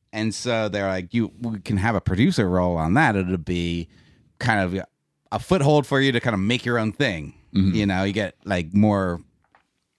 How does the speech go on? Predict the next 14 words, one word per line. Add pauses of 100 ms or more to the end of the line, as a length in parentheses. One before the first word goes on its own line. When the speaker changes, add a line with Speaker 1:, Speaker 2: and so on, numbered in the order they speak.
(460)
Speaker 1:
uh, (880)
just
more
responsibility.
You
get
to,
like,
kind
of
build
a
show,
help